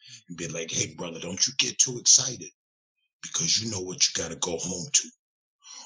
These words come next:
On top of the raging alcoholic father type, I grew up in poverty. Both parents are out there grinding. My mother was a housekeeper, raised four kids with a housekeeping salary, but my father's money went to the drinking.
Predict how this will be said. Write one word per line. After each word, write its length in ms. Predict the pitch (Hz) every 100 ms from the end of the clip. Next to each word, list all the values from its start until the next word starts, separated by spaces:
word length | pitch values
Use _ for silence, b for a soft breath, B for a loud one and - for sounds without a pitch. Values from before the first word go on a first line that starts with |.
| 95
On 140 | 90
top 320 | - 127 123
of 60 | 113
the 120 | 101
raging 360 | 104 131 135 113 -
alcoholic 640 | 113 - 95 107 101 85
father 400 | - 69 71 67
type, 380 | - - - - B B B -
I 100 | 87 76
grew 220 | 101 120
up 180 | 110 -
in 60 |
poverty. 600 | 87 - 160 147 156 - - _ _ _ _ _ _ -
Both 340 | - 107 104 -
parents 520 | - 147 143 - -
are 100 | 104
out 260 | 123 120 113
there 200 | 113 98 95
grinding. 580 | 110 156 156 98 90 87 _ B B B -
My 200 | 95 92
mother 240 | 120 139 110
was 180 | 98 -
a 40 |
housekeeper, 800 | - - 151 143 - - 104 95 95
raised 320 | 98 92 -
four 360 | - 135 135
kids 600 | - - 147 135 101 - 98
with 120 | 95
a 40 |
housekeeping 680 | - 165 180 - - - 95
salary, 680 | - 101 95 87 87 85 - B B B -
but 160 | 98
my 80 | 175
father's 640 | - 165 180 175 135 - 120
money 200 | 113 101
went 200 | 104 107
to 120 | -
the 80 | 120 -
drinking. 400 | 120 120 -